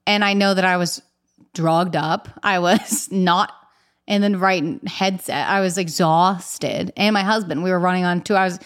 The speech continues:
Every two hours they came in and were like, "Pump," with, for nothing, you know?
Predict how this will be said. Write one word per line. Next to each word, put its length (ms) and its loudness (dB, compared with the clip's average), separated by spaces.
Every 180 0
two 220 2
hours 260 2
they 120 2
came 280 0
in 100 0
and 80 0
were 60 2
like, 280 -2
"Pump," 500 0
with, 240 -8
for 160 0
nothing, 500 0
you 140 -2
know? 280 0